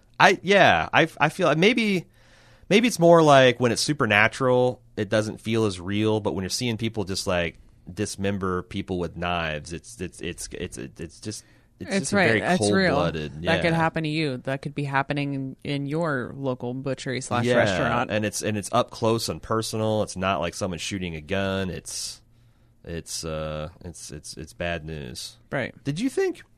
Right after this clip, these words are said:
Speaker 2: You were right, though. That butchery is a great place to kill people, and
Speaker 1: Mm-hmm.
Speaker 2: the exact reason it exists.
Speaker 1: Yeah,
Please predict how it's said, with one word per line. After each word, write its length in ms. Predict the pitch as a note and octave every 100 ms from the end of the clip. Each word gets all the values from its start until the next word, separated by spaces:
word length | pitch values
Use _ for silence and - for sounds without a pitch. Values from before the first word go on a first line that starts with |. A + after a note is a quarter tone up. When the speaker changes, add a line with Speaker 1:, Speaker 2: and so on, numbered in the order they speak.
| _
Speaker 2:
You 120 | A3 C4
were 100 | G#3+
right, 220 | F#3 F3+
though. 220 | C#3+ B2+
That 220 | C#3+ F3 F3
butchery 360 | F#3 - D3+
is 100 | C3+
a 60 | D3+
great 240 | D3+ C#3
place 240 | - C#3 -
to 80 | B2+
kill 180 | D3
people, 340 | C3+ C#3+ C3 C3+
and 280 | C#3+ D3 C#3
Speaker 1:
Mm-hmm. 100 | F#3
Speaker 2:
the 100 | D#3
exact 400 | C#3+ D3 C#3 -
reason 260 | D#3 C3+ C3
it 120 | A#2+
exists. 680 | C#3 C#3 B2+ B2+ - - -
Speaker 1:
Yeah, 220 | G2+ A#2+